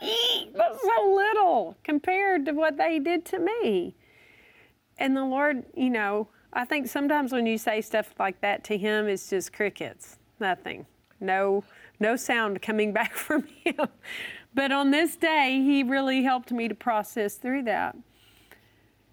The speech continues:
And it was like, that's true if you have a scale. If you have a scale in your life, I did this, wasn't very big,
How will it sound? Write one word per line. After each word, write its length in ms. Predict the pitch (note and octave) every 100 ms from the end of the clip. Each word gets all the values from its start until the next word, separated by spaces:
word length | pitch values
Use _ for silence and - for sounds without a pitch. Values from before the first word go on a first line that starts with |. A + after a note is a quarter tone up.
| _
And 140 | B3
it 60 | C4
was 160 | B3 C4
like, 260 | A#3 A3+ - _ _ _ _
that's 360 | A3+ B3+ A#3 -
true 520 | - C4 C4+ D#4 F#4+ - _ _
if 160 | C4 A#3+
you 140 | A#3
have 100 | G#3+
a 60 | F3+
scale. 560 | - B3+ A#3+ - - - _ _ _ _ _ _ _ _
If 140 | G#3+ C#4
you 120 | E4
have 120 | F4
a 80 | E4+
scale 400 | - D#4 D#4+ E4
in 120 | D#4+
your 160 | D#4+ D#4+
life, 380 | D#4 D#4+ D#4+ - -
I 180 | F3+
did 180 | G#3+ C#4+
this, 500 | D4 D4 C#4+ C#4+ C4+ - _
wasn't 240 | - F#3+ G#3
very 180 | A3+ B3
big, 520 | A#3+ A3+ A3+ A3+